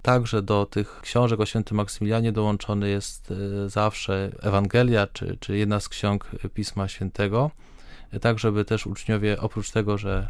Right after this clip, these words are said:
rozwijają swoją wiedzę o świętym Maksymilianie, pogłębiali także, e, swoją, e, wiedzę o Piśmie Świętym, ale także, aby mogli w Piśmie Świętym spotkać się z Panem Jezusem i aby też mogli odkrywać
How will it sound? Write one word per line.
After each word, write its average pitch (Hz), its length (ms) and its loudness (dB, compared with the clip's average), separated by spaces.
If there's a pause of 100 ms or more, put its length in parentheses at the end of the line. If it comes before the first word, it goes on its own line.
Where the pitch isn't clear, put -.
rozwijają 107 420 2
swoją 101 280 -2
wiedzę 107 200 0
o - 20 2
świętym 101 320 -2
Maksymilianie, 101 640 0
pogłębiali 104 520 0
także, 98 460 -2 (400)
e, - 100 -2
swoją, 98 540 0
e, 95 200 -4 (400)
wiedzę 98 260 2
o 95 60 0
Piśmie 107 360 -2
Świętym, 113 420 -2
ale 104 140 0
także, 101 440 0 (280)
aby 101 180 0
mogli 107 260 2
w - 20 -8
Piśmie 107 220 0
Świętym 104 340 0
spotkać - 440 -2
się 98 380 0
z - 40 -20
Panem 101 200 4
Jezusem 101 460 0
i 95 40 -2
aby 92 160 -4
też - 220 -8
mogli 101 200 0
odkrywać 98 640 0